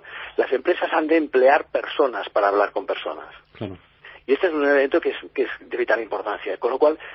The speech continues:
Speaker 1: ¿de qué estamos hablando al final? De humanizar la comunicación.
Speaker 2: Sí, al
Speaker 1: Entonces,
Speaker 2: fin-
Speaker 1: el perfil robótico que me estáis hablando ahora
Speaker 2: Sí.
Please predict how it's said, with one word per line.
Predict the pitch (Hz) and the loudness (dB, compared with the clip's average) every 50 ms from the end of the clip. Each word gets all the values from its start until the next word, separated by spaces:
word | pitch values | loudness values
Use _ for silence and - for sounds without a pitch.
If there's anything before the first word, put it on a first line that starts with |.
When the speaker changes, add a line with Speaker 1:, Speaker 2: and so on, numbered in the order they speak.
| - - - | -12 -2 -2
Speaker 1:
¿de | 131 | 0
qué | - - | 0 0
estamos | 151 - 180 170 160 156 | 0 0 0 -2 0 0
hablando | 156 143 135 127 110 | 2 0 2 0 0
al | 95 | -2
final? | - 123 113 104 | -2 0 -2 0
De | 104 123 | 2 2
humanizar | 117 117 120 117 117 113 107 98 - - - 110 92 - | 0 0 2 0 -2 -2 -2 -6 -2 0 0 0 0 0
la | 80 80 | -6 -8
comunicación. | - 85 87 85 87 - - - - - 76 76 _ - - _ _ _ - - - | -8 -8 -10 -12 -12 -12 -12 -12 -12 -14 -16 -18 _ -20 -20 _ _ _ -20 -20 -14
Speaker 2:
Sí, | - - 156 | -8 -6 -6
al | 143 104 104 | -4 -2 2
Speaker 1:
Entonces, | 131 147 156 - | 4 4 2 2
Speaker 2:
fin- | - - - | -2 -8 -8
Speaker 1:
el | 139 - | -8 -4
perfil | - - - - 196 220 | -4 -4 -2 0 0 0
robótico | - - 165 143 151 190 196 - 139 - 139 143 156 151 | 2 2 2 4 4 2 2 2 0 2 4 4 4 4
que | 104 | 0
me | 95 - | -6 -4
estáis | - - 117 107 104 | 0 0 0 2 2
hablando | 104 107 110 117 120 | 0 0 0 2 4
ahora | 120 135 139 131 139 - - - | 6 6 6 6 6 4 2 -2
Speaker 2:
Sí. | - - 107 | -4 -8 -8